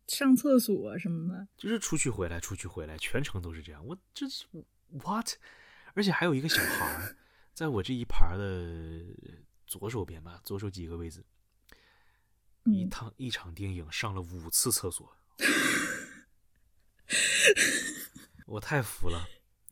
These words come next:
Speaker 2: 太服了。
Speaker 1: 真的建议，呃，就各，各大院线啊，建议你们专门分一个亲子厅。
Speaker 2: 真的，求求了，亲子厅。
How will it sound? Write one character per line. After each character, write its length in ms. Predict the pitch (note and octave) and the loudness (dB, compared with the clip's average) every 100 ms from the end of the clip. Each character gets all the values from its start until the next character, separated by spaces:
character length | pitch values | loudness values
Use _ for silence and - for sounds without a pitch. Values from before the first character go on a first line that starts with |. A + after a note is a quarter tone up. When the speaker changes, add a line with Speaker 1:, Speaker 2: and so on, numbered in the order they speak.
| - - | -18 -12
Speaker 2:
太 200 | - G#2+ | -10 -8
服 220 | - E2+ | -8 -6
了。 60 | E2+ - - - - - _ _ | -6 -8 -14 -20 -20 -20 _ _
Speaker 1:
真 160 | C4 C4+ | 6 8
的 220 | B3+ G#3 | 6 4
建 280 | - C#4 B3 | 4 6 6
议， 600 | A#3 A#3+ A3+ G3+ F3+ D3+ _ _ _ _ | 6 2 0 0 -2 -6 _ _ _ _
呃， 300 | - G#3+ G3 | 0 2 2
就 280 | G3 A3 G#3+ G3 | -2 0 0 -2
各， 180 | - B3+ | 0 0
各 240 | A3+ C#4 B3+ | 4 6 6
大 240 | A#3+ A#3 - _ _ - | 2 -6 -8 _ _ 4
院 260 | B3+ A3+ | 8 8
线 260 | G#3+ A#3+ F#3+ | 8 2 0
啊， 240 | F3 F3 | -6 -8
建 260 | F3+ C#4+ B3 | 0 6 8
议 120 | A#3 | 10
你 100 | G#3 | 8
们 240 | E3+ F3 | 4 0
专 220 | G3 A#3+ A#3 | 2 4 6
门 180 | G3+ | 6
分 260 | G#3+ G3+ G#3 | 4 4 4
一 120 | G3+ | 4
个 100 | F#3+ | 2
亲 340 | G3+ - G#3+ G#3+ | 0 8 10 10
子 160 | F#3 | 6
厅。 140 | E3+ - | -2 0
Speaker 2:
真 80 | C3+ | 0
的， 120 | A#2 | 0
求 320 | - - F#2+ G#2 | -2 -4 -2 0
求 200 | B2 G2 | 2 2
了， 160 | D2+ | 0
亲 240 | - - A#2 | -8 -8 -6
子 140 | F#2 | -6
厅。 340 | - F2 D#2+ | -6 -10 -10